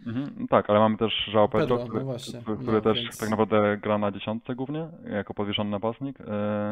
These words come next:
Speaker 1: za Welbeckiem albo Fergusonem prawdopodobnie, więc jakby dość dużo mamy tam napas-, e, o-, graczy ofensywnych.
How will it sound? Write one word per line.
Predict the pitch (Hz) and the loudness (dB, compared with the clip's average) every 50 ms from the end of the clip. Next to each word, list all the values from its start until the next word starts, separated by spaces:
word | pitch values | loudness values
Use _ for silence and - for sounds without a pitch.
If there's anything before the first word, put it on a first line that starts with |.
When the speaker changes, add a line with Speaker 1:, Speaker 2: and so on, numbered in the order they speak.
| 107 107 104 _ _ _ _ _ _ _ - | -6 -8 -12 _ _ _ _ _ _ _ -2
Speaker 1:
za | 104 98 | 0 0
Welbeckiem | 98 98 92 101 104 - - 104 | 0 0 -2 -2 -4 -4 -4 -6
albo | 101 101 98 | -6 -6 -6
Fergusonem | - 107 104 104 98 - 107 110 113 | -6 -6 -6 -6 -6 -6 -4 -4 -4
prawdopodobnie, | 113 117 117 120 - 127 127 127 135 147 147 143 _ _ _ _ _ - - _ _ - | -4 -4 -6 -6 -6 -6 -6 -6 -6 -6 -8 -10 _ _ _ _ _ -20 -20 _ _ -8
więc | 110 107 98 104 117 113 113 117 110 - - - - _ - | -8 -4 0 2 4 4 4 4 0 -4 -12 -20 -20 _ -8
jakby | - 110 107 113 110 110 - - _ _ _ _ _ _ _ _ | -6 -2 0 2 2 2 0 -4 _ _ _ _ _ _ _ _
dość | 98 - 117 120 117 - - _ _ - | 0 2 4 4 2 0 -6 _ _ -18
dużo | 101 104 110 110 101 92 101 98 | -12 -8 -6 -4 -2 0 2 2
mamy | 95 95 98 95 | 2 0 0 -2
tam | - 98 95 98 95 92 92 95 98 | -2 -2 -2 -2 -4 -4 -6 -4 -4
napas-, | 101 95 85 98 95 - _ _ - | -4 -4 -4 -4 -6 -8 _ _ -4
e, | 104 104 104 104 104 95 - - - - - | 0 2 2 2 2 0 -4 -6 -8 -8 -6
o-, | - 110 110 | -4 -4 -2
graczy | 110 107 107 - 110 | 0 0 0 2 2
ofensywnych. | 104 101 107 101 107 117 127 143 147 - | 2 2 0 0 0 0 0 0 -2 -4